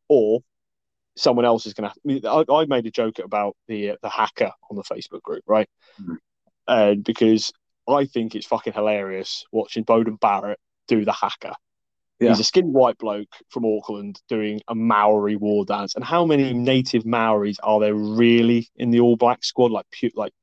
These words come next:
Speaker 1: like your Ma Nonus? Mm, not that many. In fact,
Speaker 2: No.
Speaker 1: Ma-, is Ma Nonu from Tonga?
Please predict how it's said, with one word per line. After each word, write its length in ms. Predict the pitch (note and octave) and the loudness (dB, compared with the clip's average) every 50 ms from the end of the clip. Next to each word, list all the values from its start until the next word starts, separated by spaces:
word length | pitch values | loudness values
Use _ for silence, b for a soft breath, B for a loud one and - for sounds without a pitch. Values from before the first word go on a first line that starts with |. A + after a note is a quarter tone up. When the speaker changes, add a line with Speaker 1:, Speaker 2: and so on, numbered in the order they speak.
| _ _ - - | _ _ -4 0
Speaker 1:
like 200 | B2 B2 B2 A#2+ | 2 2 2 2
your 100 | A#2+ A#2+ | 0 0
Ma 240 | C3 B2 A#2 A2+ | 2 2 2 2
Nonus? 420 | A2 A2+ A2 G#2+ G#2 G2+ G2 - - _ _ _ _ _ _ - | 2 0 -2 -2 -4 -8 -12 -14 -18 _ _ _ _ _ _ -12
Mm, 280 | C#3 D3 D3 D3 C#3+ C#3+ _ _ - | -6 -4 -2 -2 -2 -4 _ _ -2
not 160 | C#3+ C3+ - | -2 -2 0
that 160 | - G#2+ F#2+ | 0 -4 -4
many. 200 | G2 G2 - - _ _ _ _ _ _ _ _ - | -6 -8 -12 -14 _ _ _ _ _ _ _ _ -2
In 40 | |
fact, 160 | A#2 D4 C4+ B3 | 0 2 4 4
Speaker 2:
No. 80 | A#3 | 4
Speaker 1:
Ma-, 80 | A3 A3+ - | 4 2 0
is 100 | G#3+ C4 | -2 -2
Ma 100 | D4 D#4 D#4 D#4+ | -2 -4 -2 -2
Nonu 160 | D#4 C#4+ C#4 - | 0 0 0 0
from 120 | - G#3+ | 0 -2
Tonga? 420 | - - A#3 B3+ C#4 C#4 D#4 E4 | 0 2 2 2 4 2 2 0